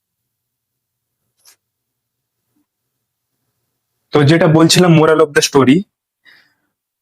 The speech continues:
সময় থাকতে সব করে নাও। যাকে যেটা বলতে চাও, সময় থাকতে বলে দাও।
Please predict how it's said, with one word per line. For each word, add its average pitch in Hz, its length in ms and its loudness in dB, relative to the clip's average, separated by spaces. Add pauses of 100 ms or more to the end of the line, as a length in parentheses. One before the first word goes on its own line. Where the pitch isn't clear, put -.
(720)
সময় 190 420 0
থাকতে 214 280 0
সব 160 280 -2
করে 139 160 -2
নাও। 139 120 0
যাকে 156 340 0
যেটা 165 280 0 (120)
বলতে 160 360 2
চাও, 143 240 -2 (300)
সময় 170 440 2
থাকতে - 340 -4
বলে 151 260 2
দাও। 117 180 -2